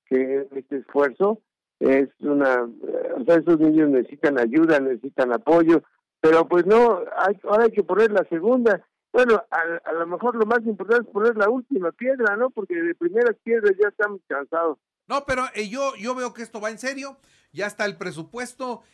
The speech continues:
Speaker 2: y, y la verdad es que sí lo neces-, lo necesitamos. Usted fue director del Hospital para el Niño Poblano en algún momento y por
Speaker 1: Sí.
Speaker 2: eso le preguntaba, ¿no? La necesidad de tener estas
Speaker 1: Sí.
Speaker 2: áreas especializadas y que, y que funcionen bien.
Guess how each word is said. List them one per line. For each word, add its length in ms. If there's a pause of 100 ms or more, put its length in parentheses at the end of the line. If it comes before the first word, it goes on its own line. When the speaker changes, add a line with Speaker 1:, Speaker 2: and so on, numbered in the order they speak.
(140)
Speaker 2:
y, 300
y 120
la 120
verdad 200
es 100
que 80
sí 200
lo 160
neces-, 460
lo 160
necesitamos. 760 (200)
Usted 280
fue 180
director 460
del 140
Hospital 440
para 180
el 80
Niño 260
Poblano 420
en 100
algún 320
momento 500 (300)
y 100
por 180
Speaker 1:
Sí. 40
Speaker 2:
eso 120
le 120
preguntaba, 720
¿no? 220
La 240
necesidad 540
de 100
tener 440
estas 380
Speaker 1:
Sí. 100
Speaker 2:
áreas 260
especializadas 880 (400)
y 180
que, 320
y 100
que 140
funcionen 640
bien. 460